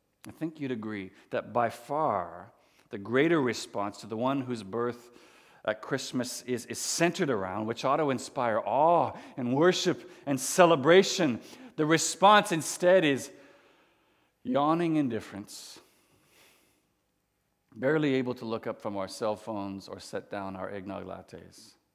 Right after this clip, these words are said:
It's just like, "Hmm, interesting. Why? Why?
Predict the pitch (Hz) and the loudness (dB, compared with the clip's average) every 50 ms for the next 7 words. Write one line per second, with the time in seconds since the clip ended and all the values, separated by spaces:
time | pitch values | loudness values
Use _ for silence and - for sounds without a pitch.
0 | _ _ _ - - - - - 104 98 98 - - - _ _ _ _ - 156 | _ _ _ -20 -18 -16 -14 -10 -10 -10 -10 -12 -16 -20 _ _ _ _ -20 -20
1 | 170 180 151 104 _ _ _ _ _ _ _ _ _ _ _ _ _ _ _ _ | -18 -18 -20 -20 _ _ _ _ _ _ _ _ _ _ _ _ _ _ _ _
2 | _ _ _ _ _ _ _ _ _ _ - 139 - - 107 - - - 90 82 | _ _ _ _ _ _ _ _ _ _ -20 -18 -16 -16 -16 -16 -16 -18 -18 -20
3 | 80 _ _ _ _ _ _ _ - 117 120 143 165 - - - - _ _ _ | -20 _ _ _ _ _ _ _ -10 -8 -8 -8 -8 -10 -12 -16 -20 _ _ _
4 | _ _ _ _ _ - - - _ _ _ _ _ _ _ _ _ _ _ _ | _ _ _ _ _ -20 -20 -20 _ _ _ _ _ _ _ _ _ _ _ _
5 | _ _ _ _ _ _ _ _ _ _ _ _ _ _ - 104 113 135 156 147 | _ _ _ _ _ _ _ _ _ _ _ _ _ _ -10 -8 -6 -6 -6 -6
6 | 107 87 | -8 -12